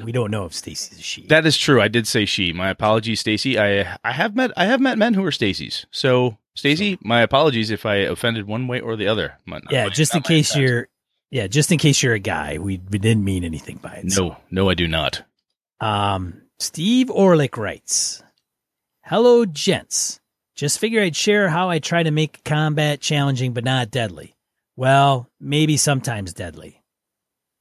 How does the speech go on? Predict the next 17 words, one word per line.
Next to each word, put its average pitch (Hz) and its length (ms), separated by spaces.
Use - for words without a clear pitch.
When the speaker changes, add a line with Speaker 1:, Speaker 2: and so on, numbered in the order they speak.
Speaker 1:
I 131 60
read 151 260
somewhere 175 420
that 143 180
preparing 147 420
encounters 131 520
to 123 100
have 113 120
three 147 300
stages 127 540
makes 120 260
it 113 80
easier 139 320
to 135 80
control 113 760
the - 80
difficulty. 120 560